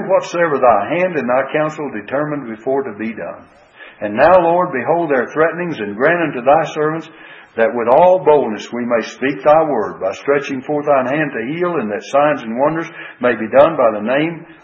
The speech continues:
of thy, of thy holy child Jesus." And when they had prayed, the place was shaken, and they were assemb-, they, and they were assemb-, uh, where they were assembled together,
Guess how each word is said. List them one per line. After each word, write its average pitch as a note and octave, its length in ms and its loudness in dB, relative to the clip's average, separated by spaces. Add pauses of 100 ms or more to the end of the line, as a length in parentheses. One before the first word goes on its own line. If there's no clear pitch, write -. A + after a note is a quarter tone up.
(120)
of G#2+ 80 -2
thy, B2+ 180 6 (460)
of G#2+ 80 -6
thy A#2+ 240 2
holy D3 240 2
child C3+ 480 -2
Jesus." A2 480 -14 (320)
And A2+ 240 -2
when F3 160 0
they F3 80 6
had C#3+ 400 2
prayed, G3+ 400 6
the A#2 160 -4
place D#3+ 320 0
was A#2+ 160 -6 (160)
shaken, F#3 400 2
and B2 80 -4
they A#2 160 -2
were G#2+ 240 -2
assemb-, D#3+ 480 -6 (400)
they, D3 160 6 (880)
and A2+ 80 -4
they C#3+ 240 2
were A#2+ 160 0
assemb-, E3 560 -6 (640)
uh, G#2+ 320 0
where D#3 160 4
they D3+ 160 6
were B2+ 80 2
assembled D#3+ 400 -4
together, E3 560 2